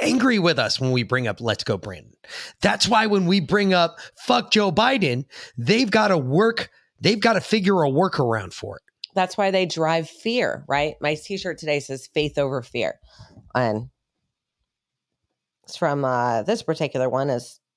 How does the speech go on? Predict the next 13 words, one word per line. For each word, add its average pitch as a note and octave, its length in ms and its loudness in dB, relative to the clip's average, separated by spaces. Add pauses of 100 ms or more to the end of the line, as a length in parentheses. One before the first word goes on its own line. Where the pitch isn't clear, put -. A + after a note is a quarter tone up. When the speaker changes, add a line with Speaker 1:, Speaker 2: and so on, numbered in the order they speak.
(140)
Speaker 2:
Psalms C3+ 500 -4 (140)
one C#3 200 -2
eighteen A#2+ 600 -6 (100)
six. - 440 -8 (460)
Um, B2+ 460 -2 (220)
but, C3+ 240 2
uh, A2+ 240 0 (100)
uh, G#2+ 100 -2 (1500)
God C#3+ 200 0
says, B2 200 -8
"Do B2+ 100 -6
not A2 200 -4
fear," A2 300 -4